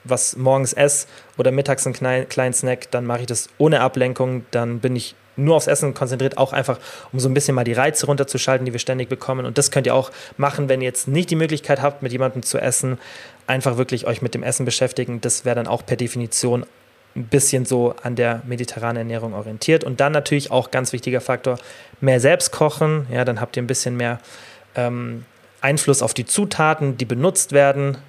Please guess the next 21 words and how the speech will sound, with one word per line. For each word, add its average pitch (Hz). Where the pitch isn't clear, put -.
Ja, 127
könnt 123
ein 120
bisschen, 123
ähm, 123
unverarbeiteter 131
kochen 123
und 113
das 117
ist 113
auch 117
ein, 117
ähm, 113
ganz 117
wichtiger 117
Faktor. -
Aber 139
für 143
mich 170
ist 147
grad 143